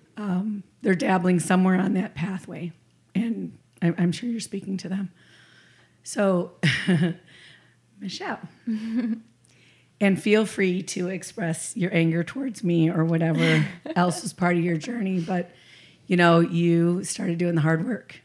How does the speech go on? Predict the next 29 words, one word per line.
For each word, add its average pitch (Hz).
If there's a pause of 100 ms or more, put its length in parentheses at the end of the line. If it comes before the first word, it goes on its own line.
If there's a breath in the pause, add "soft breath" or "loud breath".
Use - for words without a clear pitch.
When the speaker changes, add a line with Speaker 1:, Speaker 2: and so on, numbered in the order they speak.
Speaker 1:
and 208
I 240
Speaker 2:
Mm-hmm. 247
Speaker 1:
know 196
it's -
hard 156
work. -
Speaker 2:
Mm-hmm. 202 (200)
Speaker 1:
And 170
can 185
you 190
share 196
about 180
what 180
you 170
discovered 190
about 196
yourself 202
and 240
your 220
relationship 208
to 175 (540 loud breath)
your 180
own 165 (160)
spirit 170
and 165
your 180
own 190
body 175